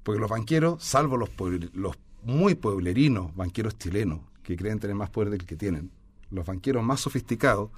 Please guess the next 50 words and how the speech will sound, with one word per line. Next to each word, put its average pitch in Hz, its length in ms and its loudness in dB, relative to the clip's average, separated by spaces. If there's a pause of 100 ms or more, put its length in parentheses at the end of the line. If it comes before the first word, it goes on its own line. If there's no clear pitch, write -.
(300)
son - 220 2
los 147 80 4
primeros 165 460 2
que - 120 -10
están 147 200 2
empujando 156 560 2
esto 156 360 -2 (760)
desde 175 280 4
su 127 140 -2
propia 165 220 4
oportunidad. 113 640 2 (680)
Porque 113 220 0
hay 190 60 6
una 190 120 4
ventana 165 340 6
de 139 60 6
oportunidad. 69 520 -4 (360)
Acá 131 400 4 (320)
el 107 160 -2
poder 120 300 4
no 143 80 4
va 127 60 4
a 113 40 2
dejar 120 160 2
de 113 60 -2
existir, - 460 -2
la 95 140 -2
maldad 92 280 -2
no 110 80 0
va 110 60 0
a 101 40 -2
exi-, 101 280 -2
no 95 80 -4
va 98 60 -4
a 95 40 -6
dejar 104 160 -2
de 101 80 -4
existir, - 480 -2 (400)
el 92 120 0
abuso 110 300 2
no - 60 2
va 107 40 -2
a 95 40 -2
dejar 110 100 -2
de 110 80 -2
existir. 113 480 -2 (480)
Se - 160 -2
va 160 80 6
a - 20 6
transformar 175 560 0